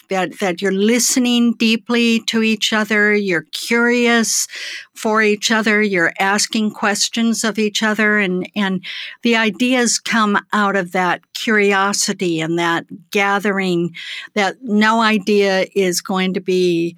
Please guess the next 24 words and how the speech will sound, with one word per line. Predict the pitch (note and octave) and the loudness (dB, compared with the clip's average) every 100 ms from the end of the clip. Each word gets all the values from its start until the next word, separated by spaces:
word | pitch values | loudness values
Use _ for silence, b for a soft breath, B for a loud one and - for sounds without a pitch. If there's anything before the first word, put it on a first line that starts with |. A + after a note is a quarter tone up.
| b b | b b
shot | - - - A3 G#3+ | -2 0 2 2 2
down, | A3 G3 G3 F#3+ | 2 2 2 0
so | F3+ G#3+ F#3+ | 0 0 0
to | |
speak. | F3+ - G3+ F3 - | -2 -2 -2 -2 -4
They're | F#3+ F3 - | -2 -2 0
all | G#3 G#3+ G#3+ G#3+ | 2 2 2 0
relevant, | G#3 G3+ G#3 G3+ G3 G3 G3 - | 0 0 2 0 0 -2 -4 -4
and | G3+ G3 | -2 0
then | G#3 A3+ | 2 4
you | A3+ A3 | 2 2
just | A3+ G#3+ - | 0 -4 -4
keep | - B3+ - | -4 -4 0
going | A#3 A#3+ A3 F#3+ | 0 2 0 0
until | F3 F3 G#3+ G3+ | -2 -2 -2 0
the | G3 | 0
one | F3+ F#3+ A#3 A#3+ B3 | 0 0 2 2 2
idea | A#3 A3+ - A3+ A3 F#3 F3 | 2 0 0 0 2 0 -2
that | F3 F3+ - | -2 -4 -2
you | G3 | -2
all | F#3 G#3 G#3 | 0 0 -2
agree | G3 G#3+ G#3+ | -2 0 2
with | G3+ F3+ F3+ | 2 0 0
that | F#3 | -4